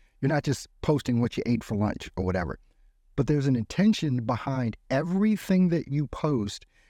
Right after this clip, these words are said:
whether that is to attract followers, whether that is to make a sale, or whether that is to book an appointment. There's an intention behind every single post. Th-, there should be a C T A anyway, a relevant C T A for everything that we post.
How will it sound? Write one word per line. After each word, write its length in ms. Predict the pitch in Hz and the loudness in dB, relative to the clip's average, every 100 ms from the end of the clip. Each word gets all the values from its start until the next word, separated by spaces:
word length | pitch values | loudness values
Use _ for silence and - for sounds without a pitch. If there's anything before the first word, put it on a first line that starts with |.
| _ | _
whether 340 | 123 139 190 196 | -2 2 4 4
that 240 | 180 165 | 4 2
is 240 | 143 139 | 2 0
to 160 | - 117 | 0 -2
attract 320 | 104 110 98 | 0 -2 -2
followers, 500 | - 110 156 185 196 - _ _ | -2 0 0 0 -2 -8 _ _
whether 340 | - 113 151 185 | -2 0 2 2
that 240 | 147 135 | 2 2
is 160 | 131 - | 0 0
to 120 | 120 | 0
make 200 | 110 - | 0 -2
a 40 | |
sale, 640 | 190 - - 104 113 190 226 _ _ _ _ | -6 -8 -4 -2 0 -2 -2 _ _ _ _
or 120 | 123 | -2
whether 240 | 113 139 165 | 0 2 2
that 200 | 151 143 | 2 0
is 100 | - | -2
to 120 | 123 | -4
book 320 | 92 90 139 | -4 -4 2
an 80 | 175 | 2
appointment. 640 | 165 - 190 120 107 101 - _ - _ _ | 2 0 -2 0 -2 -4 -12 _ -20 _ _
There's 340 | 120 165 247 240 | 0 2 4 6
an 100 | 247 | 6
intention 540 | 165 - 185 - 127 | 4 2 2 2 0
behind 380 | 117 - 120 107 | 0 -2 -2 -2
every 320 | 131 131 135 135 | -2 -2 -2 -2
single 300 | 131 117 107 | -2 -2 -4
post. 460 | 101 90 - - - _ - | -2 -2 -4 -12 -20 _ -4
Th-, 200 | 127 151 | 0 2
there 120 | 151 | 0
should 240 | 151 294 247 | 2 2 2
be 140 | 170 | 0
a 20 | |
C 200 | - 147 | 0 -4
T 220 | 123 120 | -2 0
A 160 | 110 90 | 2 0
anyway, 440 | - 113 95 76 - _ _ _ | 0 0 0 -2 -6 _ _ _
a 100 | 123 | -2
relevant 460 | 107 131 156 135 120 | 2 2 2 0 0
C 160 | 131 | -2
T 160 | 120 117 | 0 0
A 140 | 107 | 0
for 160 | - 113 | 0 -2
everything 600 | 110 120 - 110 110 101 - | 0 -2 0 0 0 -2 -6
that 280 | 113 110 110 - | -4 -2 -2 -2
we 120 | 104 | -4
post. 420 | - 110 95 - | 0 0 -2 -6